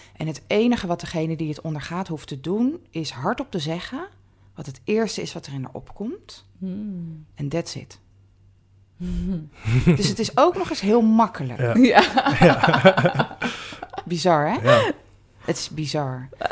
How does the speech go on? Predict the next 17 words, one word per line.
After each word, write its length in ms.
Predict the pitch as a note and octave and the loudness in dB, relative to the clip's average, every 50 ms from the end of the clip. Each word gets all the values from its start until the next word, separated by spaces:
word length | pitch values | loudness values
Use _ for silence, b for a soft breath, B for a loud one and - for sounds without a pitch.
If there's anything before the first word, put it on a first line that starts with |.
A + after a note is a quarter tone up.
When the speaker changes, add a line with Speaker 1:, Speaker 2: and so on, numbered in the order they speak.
| - - E4+ - - | -4 -6 -6 -4 -2
Speaker 2:
<laughs> 560 | - - B3+ A#3 - A#3 A3+ G#3 - A#3+ A#3 - | -2 0 0 0 0 -2 -4 -2 -2 -2 0 2
Speaker 1:
En, 360 | F3+ F#3+ F3+ F#3 F3 A3+ G3+ | 2 2 2 2 0 -2 -2
en 120 | F#3 F3+ | 0 0
het, 240 | F3+ F3 - - - _ - | -2 -2 -6 -10 -18 _ -12
het 280 | - - E3+ C3+ C#3+ | -8 -8 -6 -4 -2
werkt 320 | C#3+ E3+ F#3 A3+ B3 - - | 0 2 2 2 0 -2 -4
dus 180 | E3 D3 - | -6 -6 -6
gegarandeerd 1200 | - - - D#3 - - - G3+ G#3 F3+ E3 D3+ D3+ C#3 F3+ G3 E3+ B2+ C3 - C4+ - - D4 E4 - B B B B | -8 -8 -8 -8 -6 -4 -2 -2 -2 -2 -4 -6 -4 -4 -2 -2 -2 -2 -4 -8 -10 -10 -10 -10 -10 -10 B B B B
bij 160 | - C#3+ C3+ | -6 -6 -6
vrouwen 580 | C3+ - - F#3 G3 F3 C3 A#2+ B2 - F#3+ A#3 _ _ _ _ _ - | -6 -6 -6 -4 -4 -4 -4 -6 -8 -10 -12 -14 _ _ _ _ _ -8
als 220 | - F3+ F3 - | -6 -6 -6 -6
ze 100 | - D3+ | -8 -8
dit 200 | C#3+ C3+ C3 - | -10 -10 -10 -10
doen. 320 | D3 D#3+ D#3+ B2+ A#2 B2+ - - - - _ _ - - | -8 -8 -8 -8 -10 -14 -20 -20 -20 -20 _ _ -20 -20
Speaker 3:
Wauw. 300 | - - - - - - - - _ _ b b b b b b b b b - - | -20 -20 -20 -20 -20 -20 -20 -20 _ _ b b b b b b b b b -12 -4
Speaker 2:
En, 320 | - F3 E3+ F3 F3 E3+ - - - | -2 0 0 0 -2 -4 -8 -10 -8
ehm, 520 | D#3 D#3 D#3+ D#3 D#3 D#3 D#3 D#3+ D#3+ | -6 -4 -4 -4 -6 -6 -8 -10 -12